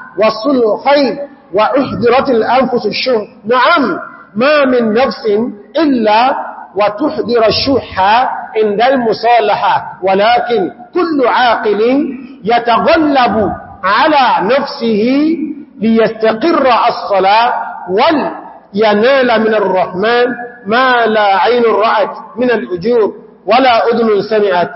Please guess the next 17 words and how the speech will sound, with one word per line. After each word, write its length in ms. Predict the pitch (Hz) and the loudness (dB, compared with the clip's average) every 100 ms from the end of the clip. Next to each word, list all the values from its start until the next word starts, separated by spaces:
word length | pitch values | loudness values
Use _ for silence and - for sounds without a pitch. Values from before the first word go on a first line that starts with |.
| - 185 | -12 -2
ولا 320 | 214 226 196 | 0 2 0
خطر 460 | 170 220 226 185 175 170 170 - - | 0 -2 0 0 2 2 -2 -10 -2
على 180 | 226 214 | 2 2
قلب 520 | 175 - 214 190 165 | 2 0 -2 0 -6
أحد 480 | - 208 - 180 170 165 160 - - - | -2 -2 0 -2 0 -2 -2 -10 -18 -2
من 160 | 202 | 2
البشر. 460 | 185 165 180 185 147 - - - _ _ - | 2 2 0 0 -2 -6 -20 -20 _ _ -2
Ọpẹ́ 160 | 180 | 2
ni 60 | 214 | 2
fún 120 | 202 | 2
Ọlọ́run 120 | 220 | 2
Ọba 180 | 190 180 | 2 2
tó 80 | 180 | 0
sọ 120 | 180 | -2
wá 60 | 190 | -2
ní 60 | 202 | 0
Mùsùlùmí. 380 | 190 175 151 | -2 -4 -6